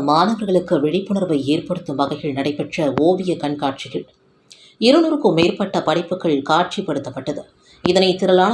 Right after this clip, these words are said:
பார்வையாளர்கள் பார்த்து ரசித்து சென்றனர். மாணவர்களுக்கு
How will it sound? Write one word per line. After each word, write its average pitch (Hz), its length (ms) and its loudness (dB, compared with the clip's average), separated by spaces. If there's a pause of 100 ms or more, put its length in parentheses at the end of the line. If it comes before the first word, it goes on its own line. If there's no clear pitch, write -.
பார்வையாளர்கள் 175 800 0
பார்த்து 151 360 -2
ரசித்து 156 360 -8
சென்றனர். 135 460 -10 (920)
மாணவர்களுக்கு 214 720 4